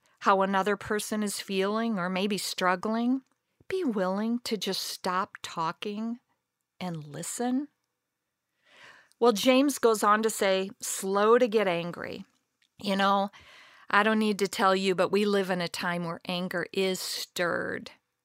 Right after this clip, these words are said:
Anger is even celebrated. It's an emotion that can be hard to control, but with the help of the Holy Spirit, we can practice the fruit of the Spirit. Love,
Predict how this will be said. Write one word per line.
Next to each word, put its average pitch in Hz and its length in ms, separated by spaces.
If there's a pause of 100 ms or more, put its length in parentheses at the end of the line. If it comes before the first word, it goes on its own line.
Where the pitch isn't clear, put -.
(160)
Anger 220 280
is 180 160
even 180 260
celebrated. - 1000 (720)
It's 269 240
an 339 120
emotion 277 500
that 196 160
can 220 100
be 208 120
hard 196 340
to 202 80
control, 180 760 (600)
but 220 120
with 233 200
the 214 100
help 233 540
of 185 160
the 175 60
Holy 190 340
Spirit, 160 640 (480)
we 202 80
can 240 380
practice 208 580
the 180 140
fruit 190 320
of 196 140
the 208 80
Spirit. 160 760 (1120)
Love, 165 640